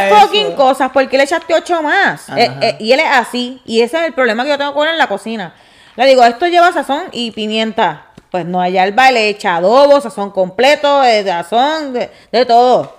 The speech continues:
Speaker 2: Entonces,
Speaker 1: Paprika,
Speaker 2: pe-,
Speaker 1: este, ajo.
Speaker 2: peleamos con cojones por eso. Por ejemplo, hoy, ayer noche hicimos pincho, ¿verdad? Y yo, como nos dimos unas cervecitas ayer, me levanté con esas ganas de comerme un pincho de desayuno porque sobraron. Le digo, "Pues los nenes que", porque los domingos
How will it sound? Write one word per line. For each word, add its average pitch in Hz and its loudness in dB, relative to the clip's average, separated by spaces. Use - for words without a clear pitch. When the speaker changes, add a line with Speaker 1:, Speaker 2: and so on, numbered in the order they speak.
Speaker 2:
Entonces, 196 -2
Speaker 1:
Paprika, 165 -2
Speaker 2:
pe-, 269 4
Speaker 1:
este, 220 -2
ajo. 262 2
Speaker 2:
peleamos 254 2
con 302 -2
cojones 359 -4
por 208 2
eso. 190 -2
Por 262 4
ejemplo, 254 2
hoy, 180 -4
ayer 233 0
noche 240 -6
hicimos 320 -6
pincho, 370 -4
¿verdad? 202 -2
Y 226 -4
yo, 277 4
como 320 -4
nos 247 -6
dimos 220 -6
unas 285 -8
cervecitas 294 -4
ayer, 359 -2
me 320 -6
levanté 220 -4
con 311 -6
esas 311 -8
ganas 349 -6
de 294 -2
comerme 226 -4
un 285 -8
pincho 349 -10
de 320 -2
desayuno 269 -6
porque 214 -8
sobraron. 214 -6
Le 220 -2
digo, 214 -2
"Pues 214 0
los 220 -4
nenes 226 -6
que", 226 -4
porque 202 -6
los 196 -2
domingos 233 -4